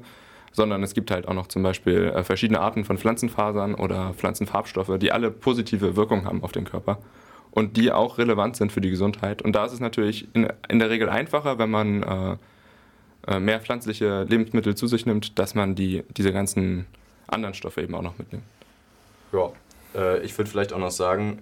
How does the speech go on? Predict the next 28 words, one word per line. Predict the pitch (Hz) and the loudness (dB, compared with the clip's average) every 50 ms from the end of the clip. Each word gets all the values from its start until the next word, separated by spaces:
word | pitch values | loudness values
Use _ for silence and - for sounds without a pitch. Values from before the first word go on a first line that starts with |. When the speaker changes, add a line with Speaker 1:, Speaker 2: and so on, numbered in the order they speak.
| - - | -8 -4
Speaker 2:
ähm, | 90 87 85 85 85 85 85 82 80 | -2 0 0 -2 -2 -6 -8 -8 -6
bei | - 80 | -4 -4
einer | 85 87 87 82 | -4 -4 -4 -4
veganen | 85 87 82 82 87 95 101 | -4 -4 -2 0 0 0 0
Ernährung | 90 87 95 92 92 92 95 92 - | -2 -2 -2 -2 -2 -2 -4 -4 -4
achtet | - 95 104 - - 98 - | -4 -4 -2 -2 -4 -6 -4
man | 101 92 90 | -6 -6 -6
natürlich | 92 90 87 - 98 90 92 90 - | -4 -6 -6 -8 -10 -12 -12 -12 -4
selber | - 95 92 104 101 95 90 | -2 0 2 2 2 0 -2
viel | - - - 110 107 | -2 -4 -4 -2 -2
mehr | 101 98 95 92 | 0 0 0 0
auf | 85 90 | -2 -4
seine | - - 90 92 92 | -4 -4 -4 -4 -4
Ernährung | 87 90 90 90 90 92 92 104 104 113 104 - | -6 -6 -6 -6 -4 -4 -2 -2 -2 -2 -4 -6
und | - 90 90 87 90 92 90 | -6 -8 -8 -8 -10 -12 -14
überlegt | - 104 95 87 85 95 95 92 | -6 -4 -4 -2 -2 -4 -6 -6
sich | - 98 - | -8 -4 -2
Speaker 1:
Mhm. | 104 | 0
Speaker 2:
vielleicht, | 95 90 90 87 - - | 0 0 -2 -2 -4 -6
was | 87 85 - | -8 -8 -8
gut | - 104 104 95 | -10 -10 -10 -8
und | 87 92 | -8 -8
weniger | 87 92 92 92 90 | -8 -6 -6 -6 -6
gut | 90 92 98 95 - | -6 -6 -10 -10 -10
für | - | -10
den | - 90 87 | -10 -10 -8
Körper | - 98 87 85 - 101 - | -6 -8 -8 -4 -4 -4 -4
ist. | - 107 - - | -4 -4 -6 -12